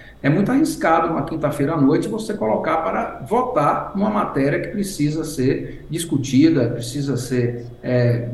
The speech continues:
extremamente debatida e com, na minha opinião, vários destaques para serem também analisados e discutidos.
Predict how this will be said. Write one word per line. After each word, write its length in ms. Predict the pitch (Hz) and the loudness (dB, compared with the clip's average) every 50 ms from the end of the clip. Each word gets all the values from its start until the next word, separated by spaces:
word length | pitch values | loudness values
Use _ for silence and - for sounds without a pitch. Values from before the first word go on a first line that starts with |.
| - - - | -10 -10 -10
extremamente 880 | 165 160 143 - - - - 226 254 240 233 156 151 156 165 156 - - | -8 -8 -8 -8 -6 -2 0 2 2 2 2 0 0 -2 -4 -4 -6 -6
debatida 960 | - - 160 - 113 - - - - - - 151 196 202 165 139 - - - | -4 -4 -4 -2 -4 -6 -6 -8 -10 -10 -8 -6 -4 -4 -4 -6 -6 -6 -2
e 500 | 233 220 220 240 - - - - - - - - - - - - | 0 2 4 4 4 2 -2 -6 -10 -12 -16 -18 -20 -20 -8 -4
com, 560 | 202 214 233 262 - - - - - - - - | 0 2 4 4 2 0 -2 -8 -10 -14 -10 -6
na 140 | - 143 147 | -4 -4 -2
minha 180 | 151 151 147 | -2 -2 -2
opinião, 680 | 139 - - 196 196 196 160 156 185 208 254 269 - - | -4 -4 -2 0 0 0 2 0 0 0 -2 -2 -4 -6
vários 380 | - - 190 226 269 262 226 | -6 -2 -2 0 0 0 0
destaques 520 | 247 240 - - - - 180 196 208 - - | -2 -4 -6 -4 -4 -2 -2 -2 -2 -6 -8
para 240 | - 226 - - 202 | -10 -8 -6 -6 -6
serem 400 | - - - 180 180 185 180 - | -8 -4 -2 -2 -2 -2 -2 -4
também 340 | - 139 117 123 156 165 | -2 0 0 0 0 0
analisados 680 | 160 135 135 139 135 127 120 120 135 - - - - - | 0 0 0 0 0 0 -2 -2 -2 -2 -4 -4 -8 -10
e 40 | |
discutidos. 720 | - 175 - - 247 202 - - 131 113 98 - - - - | -12 -14 -10 -8 -8 -8 -6 -2 -2 -2 -2 -2 -6 -10 -12